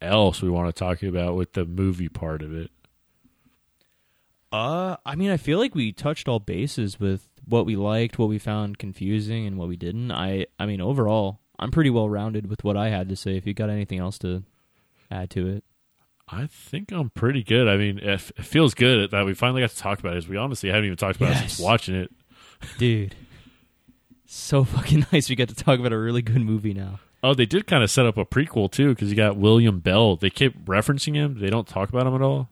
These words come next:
Speaker 1: But he's the guy that was lynched in the twenties.
Speaker 2: Yeah.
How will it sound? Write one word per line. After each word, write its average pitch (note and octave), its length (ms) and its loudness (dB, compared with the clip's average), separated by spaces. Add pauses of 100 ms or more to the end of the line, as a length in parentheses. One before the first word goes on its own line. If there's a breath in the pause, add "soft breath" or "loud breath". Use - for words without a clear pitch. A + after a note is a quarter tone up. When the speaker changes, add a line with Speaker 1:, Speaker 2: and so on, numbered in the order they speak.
(300)
Speaker 1:
But F#2 180 -2
he's A2 360 -2
the G2+ 200 -8
guy F#2+ 220 -2
that F#2 100 -2
was D#2 180 -6
lynched F#2 340 -6
in F2 100 -6
the D#2+ 60 -8
twenties. E2 600 -8 (2500 soft breath)
Speaker 2:
Yeah. A2+ 800 0